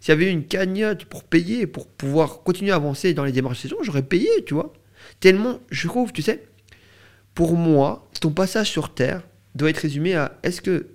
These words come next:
la vie de cette personne a été plus positive que s'il n'était pas né.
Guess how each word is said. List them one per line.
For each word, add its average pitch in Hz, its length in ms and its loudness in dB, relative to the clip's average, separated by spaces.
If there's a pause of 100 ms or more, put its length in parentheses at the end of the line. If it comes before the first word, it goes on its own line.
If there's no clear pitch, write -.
(160)
la 120 140 -2
vie 156 160 -4
de 175 60 -12
cette - 160 -4
personne 127 540 -6 (720)
a 131 140 6
été 156 640 2 (380)
plus 180 140 -4
positive 165 680 0
que - 80 -2
s'il 151 160 -4
n'était 139 180 -2
pas 127 160 -2
né. 117 180 -6